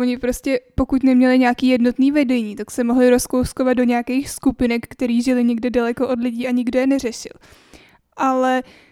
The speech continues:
myslím si, že taky, kdyby jsme to brali jako nějaký historický zdroj, tak bych fakt uvažovala nad tím, jestli ty skřeti vlastně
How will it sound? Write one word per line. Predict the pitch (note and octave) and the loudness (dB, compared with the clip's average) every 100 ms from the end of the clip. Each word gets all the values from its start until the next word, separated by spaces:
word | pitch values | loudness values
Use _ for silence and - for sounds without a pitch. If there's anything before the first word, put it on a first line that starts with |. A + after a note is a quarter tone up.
| - | 2
myslím | C4+ C#4+ D4 | 2 4 2
si, | C4+ - C4+ | 2 -2 -4
že | C#4+ | 0
taky, | C#4 C4+ | 0 0
kdyby | A3+ A#3 B3 | -4 -4 -2
jsme | C4+ | 0
to | C4 | 0
brali | B3+ C#4 B3+ | 0 0 2
jako | B3+ C4+ | 0 2
nějaký | B3+ B3 C4 C#4 - _ _ - | 0 0 -2 -4 -6 _ _ -4
historický | C4 - C4 B3 - C4 C#4+ | -4 -2 -2 -2 -2 -2 0
zdroj, | B3+ A3+ G#3 | 0 -4 -4
tak | A3+ A3+ | -6 -4
bych | B3 | -2
fakt | C#4 C4 | -2 -2
uvažovala | A#3+ B3 C4 B3 C4 | 0 2 2 2 2
nad | C4 A#3 | 2 0
tím, | - B3 | -4 -2
jestli | A#3+ - B3 B3 B3 - _ _ | -2 -4 0 0 0 -10 _ _
ty | - | -6
skřeti | C4 - C4+ C4 | -6 -4 -4 -2
vlastně | A#3+ B3 - C4+ C4 B3+ B3+ | -2 -2 -2 0 0 0 -6